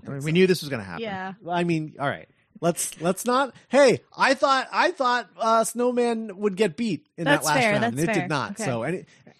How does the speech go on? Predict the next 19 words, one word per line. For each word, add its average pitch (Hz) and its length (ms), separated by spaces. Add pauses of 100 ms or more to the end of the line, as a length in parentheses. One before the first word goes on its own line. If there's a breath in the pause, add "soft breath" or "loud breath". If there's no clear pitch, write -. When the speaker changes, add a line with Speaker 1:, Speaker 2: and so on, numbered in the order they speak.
Speaker 2:
anything 180 380
can 185 100
happen. 139 440
You 123 120
never 139 200
know. 127 260 (320 soft breath)
So, 151 640
uh, 147 540
Christmas 202 340
Carol, 175 640
uh, 156 720
better 175 260
episode. 190 460
Is 185 120
that 156 120
across 165 240
Speaker 1:
Yeah, 247 140
Speaker 2:
the 147 40
board? 190 220